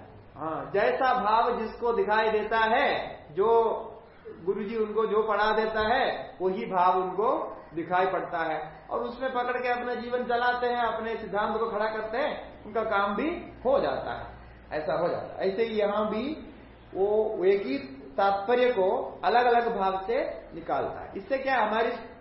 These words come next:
उसमें स्पष्टता हो जाती है। हमको क्या ये अध्यास को हटाना है, हटाने के लिए सही ढंग से उसको जानना जरूरी है।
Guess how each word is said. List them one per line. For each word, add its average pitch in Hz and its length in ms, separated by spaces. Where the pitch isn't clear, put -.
उसमें 220 240
स्पष्टता 220 460
हो 185 160
जाती 190 320
है। 208 420
हमको 196 320
क्या 240 120
ये 233 160
अध्यास 226 480
को 254 60
हटाना 180 400
है, - 380
हटाने 214 320
के 226 140
लिए 247 240
सही 220 240
ढंग 220 200
से 233 100
उसको 220 260
जानना 208 360
जरूरी 220 440
है। - 400